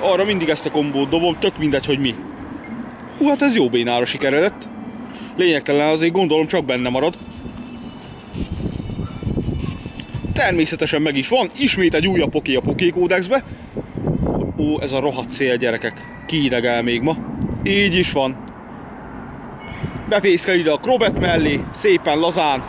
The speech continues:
Jól van. Van itt még egy Poliwag is, ezt is gyorsan elcsippentjük, hogyha úgy nagyobb. Háromhatvanas.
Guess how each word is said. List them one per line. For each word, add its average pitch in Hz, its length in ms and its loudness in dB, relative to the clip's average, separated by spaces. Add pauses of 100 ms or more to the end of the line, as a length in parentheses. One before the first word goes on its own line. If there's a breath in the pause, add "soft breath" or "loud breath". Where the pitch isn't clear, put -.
(1200)
Jól 160 220 6
van. 120 160 2 (3250)
Van 277 140 4
itt 233 100 0
még 185 140 2
egy - 120 2
Poliwag 247 420 2
is, 240 120 0
ezt 214 220 2
is 196 80 2
gyorsan 190 340 2
elcsippentjük, 220 600 0
hogyha 175 220 0
úgy 147 120 2
nagyobb. 202 300 4 (1000)
Háromhatvanas. 196 880 2